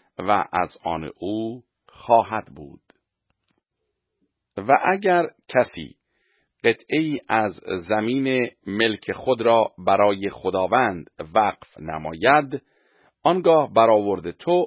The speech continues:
موافق زراعت آن باشد. زراعت یک حمر جو به پنجاه مثقال نقره باشد.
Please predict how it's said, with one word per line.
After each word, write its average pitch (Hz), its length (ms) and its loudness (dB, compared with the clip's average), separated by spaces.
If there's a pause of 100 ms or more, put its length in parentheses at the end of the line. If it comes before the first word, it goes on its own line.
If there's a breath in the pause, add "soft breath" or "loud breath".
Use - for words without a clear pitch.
(140)
موافق 107 760 0 (120)
زراعت 95 640 -2 (200)
آن 110 320 2 (220)
باشد. 82 600 -4 (920 soft breath)
زراعت 98 760 0
یک 92 380 -6 (120)
حمر 85 540 -6 (140)
جو 151 460 0 (340 soft breath)
به 101 80 -2 (100)
پنجاه 101 640 0 (100)
مثقال 98 800 -2 (180)
نقره 104 520 -2 (220)
باشد. 80 540 -6